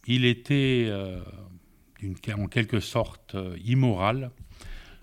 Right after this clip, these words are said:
de vouloir, euh, tirer profit, euh, de, d'un certain patrimoine culturel. Alors, si on se place maintenant dans un contexte plus français, ça veut dire que tous les monuments, par exemple, euh, dans toutes nos villes, euh,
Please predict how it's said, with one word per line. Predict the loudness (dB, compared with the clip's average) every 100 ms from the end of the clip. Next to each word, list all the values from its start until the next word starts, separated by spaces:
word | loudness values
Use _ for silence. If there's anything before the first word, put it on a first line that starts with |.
| -8
de | 0
vouloir, | 0 2 2 6 8 6 4
euh, | -4
tirer | -4 -2 2 2
profit, | 0 -4 -6 -8 -6 -4 -6
euh, | -8 -12
de, | -12 -10 -12 -14 -16 -16
d'un | -16 -16
certain | -12 -10 -10 -6 -4 -2 -4 -6 -8 -12 -6
patrimoine | -6 -2 0 2 0
culturel. | -6 -16 -12 -4
Alors, | 2 2 2 -4 -20 -20 -20 -20
si | -4 -2
on | 2
se | 0
place | 4 4 4 0
maintenant | -4 -2 -2 -2
dans | -4 -6
un | -6
contexte | -6 -8 -6 -8 -8
plus | -8 -8
français, | -4 -4 -2 -4
ça | -2 -4
veut | -2
dire | -4 -4
que | -6 -6 -10 -20 -20 -20 -20 _
tous | 2
les | 6 6
monuments, | 6 6 8 6
par | 4 -2
exemple, | -4 -6 -4 -4 -4 -8 -14
euh, | -12 -12 -14 -14 -14 -14 -18 -20 -20 _ _ -20
dans | -14 -14 -14
toutes | -12 -6 -2
nos | 0
villes, | 6 6 6
euh, | 0 -4 -6